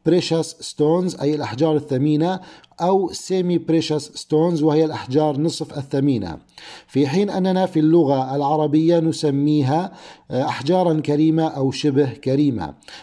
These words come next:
وهذا الأمر قد، آه، يسبب نوعا من التشتت والإيحاء للمشتري أو المهتم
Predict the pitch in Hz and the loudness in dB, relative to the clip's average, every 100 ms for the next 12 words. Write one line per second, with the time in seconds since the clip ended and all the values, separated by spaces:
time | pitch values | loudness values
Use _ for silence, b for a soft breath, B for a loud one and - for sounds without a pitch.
0 | B 117 147 185 165 165 170 170 196 190 | B 0 2 2 2 2 0 0 0 -4
1 | B B B - 175 139 104 - 160 143 | B B B 0 0 0 -8 -8 -2 2
2 | 143 143 143 175 156 117 156 156 135 156 | 2 2 0 -2 -2 0 2 0 -4 -4
3 | 156 180 170 156 165 156 160 156 147 139 | 0 2 2 2 2 2 2 0 -2 -4
4 | 151 143 170 170 160 175 - 143 143 151 | -2 -2 -2 -2 0 0 -2 -4 0 0
5 | 156 156 - 151 - 143 131 143 165 180 | 0 -2 -6 -6 -2 -2 -2 0 0 -2
6 | - B B 131 151 175 139 143 147 151 | -8 B B 0 4 4 4 0 0 2
7 | 147 143 143 143 139 139 - - 156 139 | 4 2 0 0 -2 -4 -6 -10 -6 -2
8 | 175 180 151 151 160 160 139 139 139 131 | -2 0 2 4 4 4 2 2 2 -2
9 | 110 160 185 | -2 -2 0